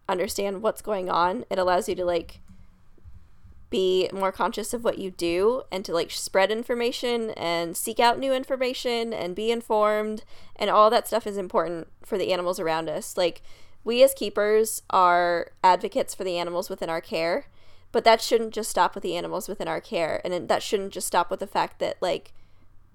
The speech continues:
keepers are the ones that do it. I purpose-, personally believe that, like,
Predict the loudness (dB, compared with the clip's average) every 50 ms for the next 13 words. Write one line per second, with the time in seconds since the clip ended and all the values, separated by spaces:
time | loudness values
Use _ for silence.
0 | -20 -10 -8 -6 -2 0 0 2 2 0 -2 -2 -2 -4 -4 -2 -4 -6 -6 -4
1 | -4 -4 -2 -2 2 8 10 10 10 10 8 4 0 -4 -4 -4 -4 -4 -8 -8
2 | -2 0 0 2 2 0 -4 -2 -2 -2 -2 -2 -4 -4 -4 -2 -2 -2 -2 -4
3 | -4 -2 -4 -4 -4 -8